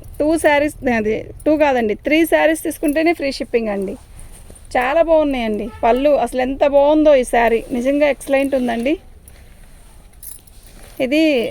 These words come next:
లెనిన్ కాదు, ఇది ఒక ఫ్యాబ్రిక్ అండి, బాగుంది. లాంగ్ ఫ్రాక్ కూడా బాగుంటుంది. లేదు, ఆపోజిట్ బ్లౌజ్ ఈ కలర్, పర్పుల్ కలర్ వేసుకొని బ్లౌజ్ కుట్-, కట్టుకుంటే సూపర్ ఉంటుందండి. ఓకేనా? దీని కాస్ట్ వచ్చేసరికి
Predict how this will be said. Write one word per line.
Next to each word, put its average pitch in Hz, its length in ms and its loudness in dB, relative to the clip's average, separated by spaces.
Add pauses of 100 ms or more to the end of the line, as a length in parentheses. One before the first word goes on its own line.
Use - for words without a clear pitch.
(160)
లెనిన్ 311 360 4 (140)
కాదు, 254 240 0 (140)
ఇది 269 160 2
ఒక - 160 -6
ఫ్యాబ్రిక్ 277 420 0
అండి, 262 200 -2 (180)
బాగుంది. 254 420 2 (800)
లాంగ్ 294 280 0
ఫ్రాక్ 294 280 2
కూడా 311 120 6 (100)
బాగుంటుంది. 240 400 2 (100)
లేదు, 302 200 6 (120)
ఆపోజిట్ 311 420 0
బ్లౌజ్ 269 300 4
ఈ - 100 0
కలర్, 262 280 4
పర్పుల్ 269 280 0
కలర్ 262 240 4
వేసుకొని 254 340 0
బ్లౌజ్ 254 260 2
కుట్-, 233 260 -10 (100)
కట్టుకుంటే 254 400 -4 (120)
సూపర్ 277 340 -6
ఉంటుందండి. 233 420 -4 (500)
ఓకేనా? 285 300 0 (380)
దీని 254 180 -2
కాస్ట్ 262 280 -2
వచ్చేసరికి 285 440 -4